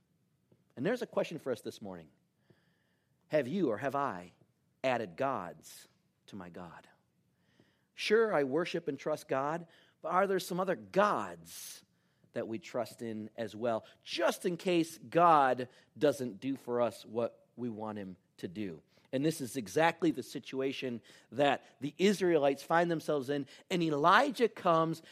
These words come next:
and tries to bring about a revival of faith and purify their religion so that they trust in God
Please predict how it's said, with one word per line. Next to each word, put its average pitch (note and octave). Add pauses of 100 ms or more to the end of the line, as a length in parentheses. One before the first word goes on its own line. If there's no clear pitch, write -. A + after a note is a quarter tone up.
(100)
and E3
tries F3+
to F3+
bring E3+
about D3+
a C3+
revival D#3+
of F3
faith E3 (200)
and D#3+
purify G3
their D3+
religion D3
so -
that C3+
they A#2
trust F#3+
in F3+
God C3+